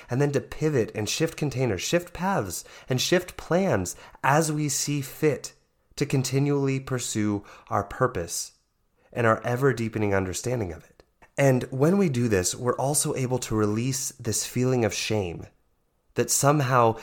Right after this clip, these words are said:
because we're shifting paths, because we're growing in our understanding, because we're shifting containers, we can release this idea that somehow we were doing it wrong before,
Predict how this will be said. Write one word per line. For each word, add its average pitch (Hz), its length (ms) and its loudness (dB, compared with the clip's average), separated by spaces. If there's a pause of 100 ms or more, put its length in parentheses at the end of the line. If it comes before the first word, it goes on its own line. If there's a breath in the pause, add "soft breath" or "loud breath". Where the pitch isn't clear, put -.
(120)
because 131 340 0
we're 127 100 2
shifting 113 360 -2
paths, 85 600 -4
because 123 280 2
we're 127 120 0
growing 117 480 6
in 107 80 6
our 98 120 4
understanding, 92 580 -4
because 110 380 0 (340 loud breath)
we're 113 120 2
shifting 135 420 0
containers, 104 720 -2 (520)
we 127 80 0
can 123 160 2
release 123 560 0
this - 220 -2
idea 113 400 2
that 101 120 0
somehow 113 480 2
we 107 140 2
were 95 120 0
doing 107 280 2
it 95 100 0
wrong 90 400 2
before, - 500 -8